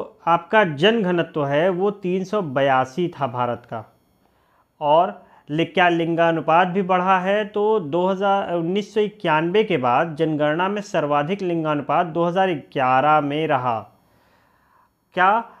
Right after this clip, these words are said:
महिलाओं की साक्षरता दर बढ़ी है? तो दो हज़ार ग्यारह में महिलाओं की साक्षरता दर पुरुषों की तुलना में ज़्यादा हुई थी।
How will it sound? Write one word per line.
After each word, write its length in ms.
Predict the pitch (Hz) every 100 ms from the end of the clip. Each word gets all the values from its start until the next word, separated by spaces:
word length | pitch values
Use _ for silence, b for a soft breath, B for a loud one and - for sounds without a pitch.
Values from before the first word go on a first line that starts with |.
| B _ 139
महिलाओं 560 | 160 165 170 175 214
की 140 | 214 220
साक्षरता 640 | - 175 - 175 160 202
दर 180 | 202 196
बढ़ी 460 | 139 139 147 202
है? 200 | 208 220
तो 340 | 226 233 233 233
दो 280 | 147 135 175
हज़ार 380 | 180 180 196 196
ग्यारह 640 | 165 135 139 135 139 185 185
में 320 | 139 131 165
महिलाओं 600 | 175 143 143 143 151 180
की 140 | 196
साक्षरता 580 | 175 160 143 - 139 170
दर 140 | 156 190
पुरुषों 680 | 190 - 170 170 170 208
की 120 | 208
तुलना 420 | 202 180 175 175 185
में 200 | 202 190
ज़्यादा 480 | 135 147 143 160
हुई 240 | 175 165 156
थी। 340 | - 131 117